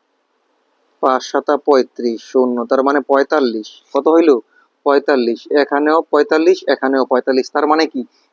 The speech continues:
এটা তো সহজ একদম, মানে দুই পাশেই সমান সমান একই রকম সংখ্যা হয়ে গেলে এই সমান সমান চিহ্ন বসাতে হয়। ঠিক আছে, এই দুইটা অঙ্ক কিন্তু একেবারে সহজ। তুমি যদি শুধু মনোযোগটা দাও অঙ্কর দিকে, তাহলে বুঝতে পারবা।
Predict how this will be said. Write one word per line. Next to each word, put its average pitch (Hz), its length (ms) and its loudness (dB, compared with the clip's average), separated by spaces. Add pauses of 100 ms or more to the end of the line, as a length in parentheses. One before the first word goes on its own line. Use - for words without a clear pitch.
(160)
এটা 147 140 -2
তো 151 80 0
সহজ 165 500 0
একদম, 123 300 0 (420)
মানে 143 160 -4
দুই 147 180 4
পাশেই 170 380 0
সমান 143 320 0
সমান 160 300 -2
একই 151 260 2
রকম 170 240 0
সংখ্যা 151 320 -4
হয়ে 151 140 2
গেলে 180 180 0 (420)
এই 123 100 -12
সমান 139 420 0
সমান 147 340 -2
চিহ্ন 127 280 0
বসাতে 113 400 -4
হয়। - 140 -6 (360)
ঠিক 160 120 2
আছে, 170 220 2 (340)
এই 151 100 0
দুইটা 156 280 4
অঙ্ক 156 200 0
কিন্তু 170 300 0 (340)
একেবারে 214 460 -2
সহজ। 175 480 0 (140)
তুমি 165 180 -4
যদি 170 180 -2
শুধু 180 280 -2
মনোযোগটা 160 640 0
দাও 160 160 4
অঙ্কর 143 360 0
দিকে, 156 180 -2
তাহলে 131 280 0
বুঝতে 120 280 -8
পারবা। 117 260 -4